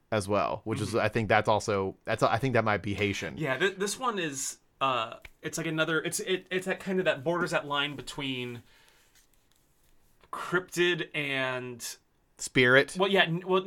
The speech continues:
Speaker 2: and Native American
Speaker 1: Yeah,
Speaker 2: bullshit,
Speaker 1: yeah.
Speaker 2: where it's like, yeah, the, like, it's kinda like, oh, I, I don't really like it when people talk about skinwalkers
Speaker 1: Oh,
Speaker 2: as a
Speaker 1: or the
Speaker 2: cryptid.
Speaker 1: s-,
Speaker 2: So,
Speaker 1: or
Speaker 2: like,
Speaker 1: the
Speaker 2: that's a
Speaker 1: skin boy, yeah, like, skinny, like, uh, skin boys. 'Cause
Speaker 2: Yeah.
Speaker 1: it's, apparently it's very dangerous to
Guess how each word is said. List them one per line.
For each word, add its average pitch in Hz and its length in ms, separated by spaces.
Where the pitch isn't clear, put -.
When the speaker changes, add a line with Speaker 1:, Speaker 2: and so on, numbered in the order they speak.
Speaker 2:
and 185 120
Native 170 260
American 127 760
Speaker 1:
Yeah, 151 340
Speaker 2:
bullshit, 127 140
Speaker 1:
yeah. 117 200
Speaker 2:
where 127 140
it's 131 140
like, 151 100
yeah, 131 160
the, 123 280
like, 151 160
it's 165 100
kinda 170 160
like, 151 120
oh, 151 40
I, 143 200
I 151 40
don't 151 240
really 147 460
like 123 440
it 139 220
when 117 680
people 147 320
talk 123 280
about 113 320
skinwalkers 113 1120
Speaker 1:
Oh, 170 240
Speaker 2:
as 147 100
a 151 40
Speaker 1:
or 147 180
the 143 80
Speaker 2:
cryptid. - 20
Speaker 1:
s-, 131 280
Speaker 2:
So, 156 80
Speaker 1:
or 151 60
Speaker 2:
like, 147 40
Speaker 1:
the 143 100
Speaker 2:
that's 131 120
a - 40
Speaker 1:
skin 143 240
boy, 127 220
yeah, 127 220
like, 117 240
skinny, 123 300
like, 107 380
uh, 104 180
skin 120 300
boys. 104 460
'Cause 165 100
Speaker 2:
Yeah. 117 380
Speaker 1:
it's, - 140
apparently 147 360
it's 117 100
very 120 220
dangerous 101 380
to 92 220